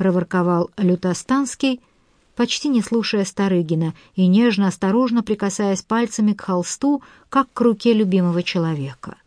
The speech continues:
«Господи, это действительно она! Какое счастье!» «Александр Николаевич,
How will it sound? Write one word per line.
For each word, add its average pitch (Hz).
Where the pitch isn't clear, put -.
«Господи, 135
это 147
действительно 240
она! 269
Какое 240
счастье!» -
«Александр 202
Николаевич, 143